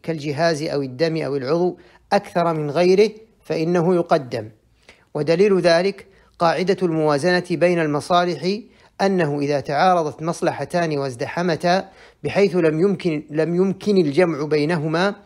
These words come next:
وكان لا بد من ترك واحدة منهما للإتيان بالأخرى، فالمتعين فعل ما مصلحته أرجح وترك ما مصلحته أقل. إذا كانوا في الانتفاع سواء، فإنه يقدم من جاء أولا،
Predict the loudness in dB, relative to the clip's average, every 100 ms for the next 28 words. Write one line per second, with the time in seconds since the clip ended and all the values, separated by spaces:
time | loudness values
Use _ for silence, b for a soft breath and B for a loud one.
0 | B B B -8 0 2 4 2 2 0
1 | 0 0 0 2 0 0 0 0 0 -2
2 | -2 -2 -2 -2 -2 -2 -2 -2 -4 -8
3 | -2 0 0 -2 -4 -4 0 2 2 -2
4 | b b b b 0 2 2 0 0 0
5 | 0 0 0 2 0 -2 -4 -2 -4 -2
6 | -2 -2 -4 -6 -4 -4 -4 0 0 2
7 | 0 0 -2 -2 -2 -2 0 0 0 -2
8 | 0 0 0 -4 -8 -8 -8 -6 -6 -4
9 | -4 -4 -6 -10 _ _ _ _ _ b
10 | b b b -8 -2 -2 2 2 4 2
11 | 0 -2 0 2 2 0 0 2 4 2
12 | -2 b b _ 0 2 4 4 4 4
13 | 2 0 -2 2 0 2 0 -2 0 2
14 | 4 4 2 0 0 2 2 0